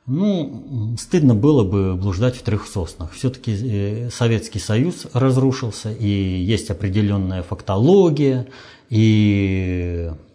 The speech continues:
можно сделать вывод, э, о том, что происходит. А происходит там сейчас некий симбиоз между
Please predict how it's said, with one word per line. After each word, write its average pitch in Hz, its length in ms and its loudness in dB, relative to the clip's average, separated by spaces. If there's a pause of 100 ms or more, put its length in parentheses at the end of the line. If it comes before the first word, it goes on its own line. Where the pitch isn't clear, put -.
(540)
можно 123 640 2
сделать 110 460 0
вывод, 120 420 0
э, - 40 -12 (340)
о 95 40 -6
том, 131 380 -4
что - 260 -4
происходит. 92 680 -8 (760)
А 127 100 4
происходит 170 680 4
там 139 180 4
сейчас 127 800 0 (1120)
некий 196 640 6
симбиоз 165 1200 4 (460)
между 135 2000 6